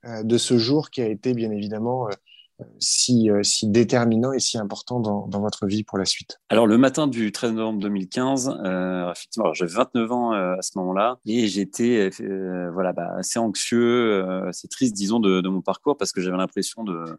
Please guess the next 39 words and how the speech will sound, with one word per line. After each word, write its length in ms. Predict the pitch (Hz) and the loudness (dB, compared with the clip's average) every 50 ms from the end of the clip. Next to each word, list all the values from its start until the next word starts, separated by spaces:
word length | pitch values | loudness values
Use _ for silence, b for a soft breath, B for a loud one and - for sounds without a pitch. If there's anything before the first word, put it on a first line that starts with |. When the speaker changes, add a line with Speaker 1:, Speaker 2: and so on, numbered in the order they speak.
| _ - | _ 0
Speaker 2:
d'avoir, 280 | 90 87 95 87 87 | 2 4 6 6 8
euh, 520 | 87 85 82 85 82 82 82 82 80 80 80 | 8 8 8 6 6 6 4 4 4 2 0
comment 180 | - 82 85 | 0 0 0
dire, 140 | 80 87 85 | 2 2 0
sauté 320 | - - 101 95 - 117 | 2 2 2 4 4 4
d'échec 320 | 98 107 110 - - - - | 4 4 4 4 2 2 2
en 100 | 120 107 | 4 4
échec. 320 | 101 95 - 110 113 - - - - _ _ _ _ _ - | 4 4 2 0 -2 -2 -6 -14 -20 _ _ _ _ _ -8
En 80 | 104 | -6
fait, 140 | 95 - - | -6 -4 -4
euh, 80 | 80 - | -6 -4
tout 100 | - - | -4 -2
simplement 480 | - 90 - - 107 107 92 95 92 | -2 -2 -2 -2 -2 0 0 2 4
d'abord, 320 | 90 92 87 98 98 95 90 | 4 4 4 6 6 6 6
euh, 240 | 85 85 82 80 | 4 4 2 0
d'un 100 | 78 90 | -2 -4
point 140 | 87 - 90 | -4 -4 -4
de 60 | 90 | -4
vue 60 | 90 - | -4 -2
professionnel, 640 | - 95 87 - 87 - - 87 95 101 104 98 | -4 -4 -2 -2 -4 -2 -2 0 2 2 0 0
parce 180 | - 85 - - | -2 -6 -8 -6
que 120 | - 85 | -6 -8
je, 140 | 78 76 78 76 B B | -10 -10 -14 -18 B B
j'avais 180 | - - 90 98 | -2 2 4 4
du 140 | 98 107 113 | 6 6 6
mal 160 | 131 143 139 | 6 6 6
à 60 | 127 | 4
trouver 240 | - - - 135 135 | 2 2 0 2 2
ma 120 | 123 113 | 4 2
voie. 280 | 104 95 101 107 113 120 | 2 2 2 0 0 0
Je, 240 | 110 104 95 87 90 | 0 -2 -4 -4 -6
je 80 | 90 - | -8 -6
savais 140 | - - - | -8 -4 -2
pas 100 | - 117 | 0 -2
exactement, 840 | 107 92 117 113 - _ - 113 107 107 110 113 117 117 110 104 95 | 0 0 0 -2 -2 _ -2 -2 0 0 0 0 2 2 2 2 0
euh, 160 | 87 82 82 | 0 0 -2
à 40 | 82 | -4
ce 100 | - - 92 | -4 -6 -6
moment-là 460 | 90 90 92 95 98 104 101 95 | -6 -4 -2 -2 -2 -2 -4 -6